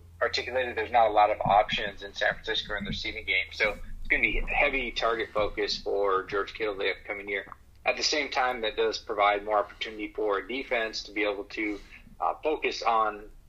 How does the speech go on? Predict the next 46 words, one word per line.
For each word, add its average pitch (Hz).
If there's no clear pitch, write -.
um, 104
George 113
Kittle 107
and 98
trying 107
to -
contain 120
him. 98
So, 113
you 127
know, 110
it's, 110
it's 131
kind 143
of 120
one 127
of 123
those 117
things 123
that 107
could 117
go 117
either 113
way. 113
He's 98
gonna 104
get 104
a 107
lot 107
of -
targets, 151
but 117
at 104
the -
same 123
time, 117
he's 107
gonna 107
be 113
facing 113
a -
little 110
more 104
stiffer -
defense 107
than, 101